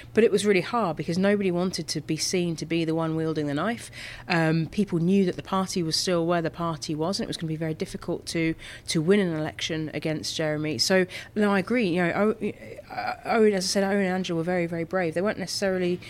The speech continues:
the best candidates. They would have been good, both of them good candidates, and, you know, would have perhaps stopped the rot that we've seen of the last, um, you know, the two years sort of since then. But, um, yeah, I think, I think, you know, the reality was,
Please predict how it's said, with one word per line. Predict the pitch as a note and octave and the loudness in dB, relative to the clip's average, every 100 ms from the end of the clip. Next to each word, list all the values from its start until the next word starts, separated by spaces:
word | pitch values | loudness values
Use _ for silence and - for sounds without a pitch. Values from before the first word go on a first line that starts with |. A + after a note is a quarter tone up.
| - | -12
the | - | -6
best | F3+ F3 - | -4 -4 -2
candidates. | F#3 F#3 F3 - | -2 0 -2 0
They | F#3+ | 2
would | F#3+ | 0
have | F3+ | 0
been | E3+ | -2
good, | F#3 G3+ - - - - - | 0 -2 -6 -20 -20 -12 -2
both | G3 G3 | 0 0
of | F#3 | -2
them | F3 F3 | -2 2
good | G3+ G3 | 2 0
candidates, | - F3+ F3+ F#3 - - - | -4 -2 0 -2 -2 -6 -4
and, | F#3 E3 D#3 - - - | -2 -2 -4 -8 -14 -4
you | G3+ | 2
know, | E3+ | 4
would | E3 F#3 | 4 2
have | F3 - | 0 -6
perhaps | F3+ G3 - | -6 -4 -2
stopped | - G3 - - - | -2 -4 -8 -20 -4
the | E3 | 0
rot | F3+ - A3 | 0 -2 -4
that | |
we've | E3 F3+ | -6 -4
seen | - G3 F#3+ | 0 0 0
of | F3+ | -2
the | F3+ | -2
last, | F3+ F3+ - - - - - - | -2 -2 -2 -2 -4 -12 -20 -8
um, | G#3 F3+ F3 E3+ E3+ - | 0 2 2 2 0 0
you | F3 | 0
know, | D#3 D#3+ | 0 -2
the | F3 | -6
two | E3 - | -6 0
years | G3 F#3 E3+ | 2 2 0
sort | - - | -2 -4
of | - | -6
since | - F#3+ - | -2 -2 -4
then. | D#3 F2+ G#3 - - - - | -8 -10 -12 -14 -20 -8 2
But, | F#3 F3 | 2 2
um, | - F3+ F3+ F3 E3 | 2 2 4 0 0
yeah, | G#3 G#3 | 2 4
I | D#3 | 2
think, | - E3+ | 0 -2
I | |
think, | D#3+ A3+ - | 0 -4 -2
you | G#3 | 0
know, | F#3 | 0
the | E3+ | 2
reality | G3 G#3 G3 - | 2 2 0 -2
was, | F3+ E3+ - | -2 -2 -4